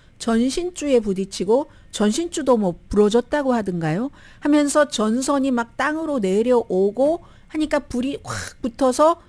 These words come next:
결국은 숲 전체가 타버리면서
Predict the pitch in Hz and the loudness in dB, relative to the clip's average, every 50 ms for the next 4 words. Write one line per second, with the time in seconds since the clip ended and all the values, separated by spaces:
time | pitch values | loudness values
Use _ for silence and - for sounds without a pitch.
0 | - - - - - - - 220 220 208 220 208 233 208 180 156 156 - - - | -20 -20 -20 -20 -10 -2 2 2 2 2 2 0 0 0 -2 -4 -6 -10 -12 -10
1 | - - 370 - - - 196 185 190 - 247 214 190 180 170 175 - - - - | -6 -6 -6 -6 -4 -4 -2 -2 -2 -2 -2 0 0 -2 -4 -4 -8 -16 -20 -18
2 | - - 330 294 302 294 285 247 233 208 202 185 180 180 180 - 214 226 233 | -10 -6 -2 2 2 2 2 2 0 -2 -2 -2 -2 -4 -2 -2 -2 -2 -2